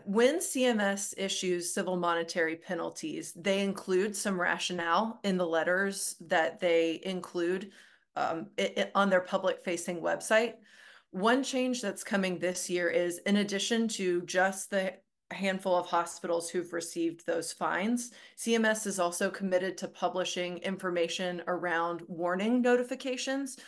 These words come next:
or notifications for lack of compliance for, uh, I would say,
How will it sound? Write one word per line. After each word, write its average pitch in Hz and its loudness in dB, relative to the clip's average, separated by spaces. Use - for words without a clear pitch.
or 196 0
notifications 185 -2
for 185 -4
lack 175 2
of 180 -6
compliance 180 -2
for, 180 4
uh, 165 4
I 220 4
would 247 2
say, 185 2